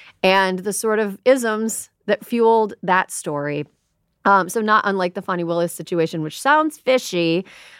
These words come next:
and should be looked at critically, um, there was some drama at Harvard over the <laughs> holidays. Um, Alyssa, I'm just gonna ask this question. Is Harvard the most annoying Ivy?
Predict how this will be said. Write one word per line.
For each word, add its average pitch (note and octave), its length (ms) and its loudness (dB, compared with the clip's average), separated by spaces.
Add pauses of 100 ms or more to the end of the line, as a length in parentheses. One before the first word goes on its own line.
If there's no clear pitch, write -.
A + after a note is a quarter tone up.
(120)
and G3+ 100 -2
should A#3 100 -2
be A#3 80 6
looked A3+ 180 4
at F3 160 2
critically, D#3 720 -2 (360)
um, E3 520 2
there D4 160 2
was E4+ 160 0
some C4+ 160 0
drama F3+ 380 2
at E3+ 180 -2
Harvard D#3 540 -4 (480)
over D#3 500 0 (800)
the - 80 0
<laughs> - 80 -2
holidays. - 680 -2 (480)
Um, G3 480 2 (540)
Alyssa, E4 260 4
I'm D4 140 4
just D4 160 -8
gonna B3 200 0
ask G#3+ 160 0
this G3+ 140 -12
question. A3 380 -6
Is F#4 120 -2
Harvard F#4 380 2
the F4 60 0
most D4 280 -2
annoying E3+ 460 -2
Ivy? E3+ 440 -6